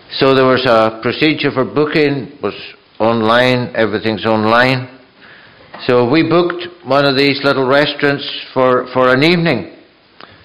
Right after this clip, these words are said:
And we got there that evening, and there was a family just in front of us. And the man had the sheet with all the names of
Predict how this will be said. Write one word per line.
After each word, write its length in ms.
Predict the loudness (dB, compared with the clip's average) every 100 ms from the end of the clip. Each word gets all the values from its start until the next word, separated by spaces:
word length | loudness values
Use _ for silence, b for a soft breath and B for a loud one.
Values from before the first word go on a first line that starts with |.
| B -6
And 580 | 0 2 2 0 -4 -10 -16 -20 _ _ -2
we 140 | 0
got 320 | 2 2 2
there 240 | 2 4 4
that 260 | 4 4
evening, 400 | 2 2 2 2
and 120 | 2
there 80 | 0
was 100 | 0
a 160 | -2 0
family 460 | 0 2 2 0 0
just 240 | -4 -4
in 180 | -6 -2
front 220 | -2 -2
of 80 | -2
us. 380 | -4 -6 -12 -18 _ _ _ _ B B B B B B B B -10
And 560 | 0 2 4 2 -2 -10 -20 _ _ _ _ _ _
the 140 | -2 2
man 240 | 4 4
had 240 | 2 0
the 80 | -2 -4 -2
sheet 380 | 0 0 -4 -18 -20 _ _
with 220 | -6 -2
all 200 | 2 2
the 160 | 0 0
names 440 | 2 2 0 -2
of 80 | -6